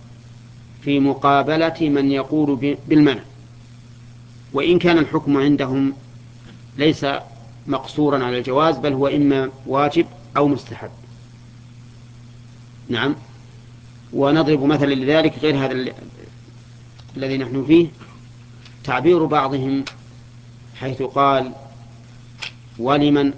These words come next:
أحرم بحج مفردا ولم يسق الهدي أن يفسخه لعمرة ليكون متمتعا". فالتعبير باللام الدالة على الجواز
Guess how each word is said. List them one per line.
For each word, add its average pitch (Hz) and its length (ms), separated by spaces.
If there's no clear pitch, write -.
أحرم 131 500
بحج 131 680
مفردا 127 840
ولم 143 340
يسق 139 240
الهدي 160 420
أن 139 160
يفسخه 135 760
لعمرة 123 440
ليكون 131 460
متمتعا". 123 600
فالتعبير 151 500
باللام 139 500
الدالة 139 300
على 127 140
الجواز 127 400